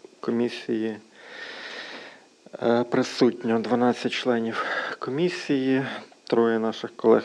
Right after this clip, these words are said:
відсутні сьогодні з поважних причин. Кворум наявний. Я оголошую відкритим наше сьогоднішнє засідання. Колеги, вам розданий проект порядку денного,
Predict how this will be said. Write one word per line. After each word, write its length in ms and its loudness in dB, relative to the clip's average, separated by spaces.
відсутні 400 -6
сьогодні 420 -6
з 180 -20
поважних 400 -2
причин. 420 -4
Кворум 440 2
наявний. 560 2
Я 120 2
оголошую 500 0
відкритим 400 -6
наше 200 -6
сьогоднішнє 520 -6
засідання. 480 -14
Колеги, 340 2
вам 300 4
розданий 500 6
проект 420 2
порядку 380 4
денного, 680 2